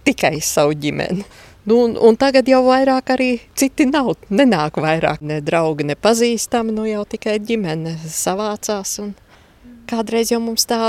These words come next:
ļoti daudz draugu nāca, bet, nu,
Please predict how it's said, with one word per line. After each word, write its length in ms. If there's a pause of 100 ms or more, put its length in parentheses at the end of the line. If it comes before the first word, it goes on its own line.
(100)
ļoti 340
daudz 360
draugu 380
nāca, 520
bet, 220
nu, 480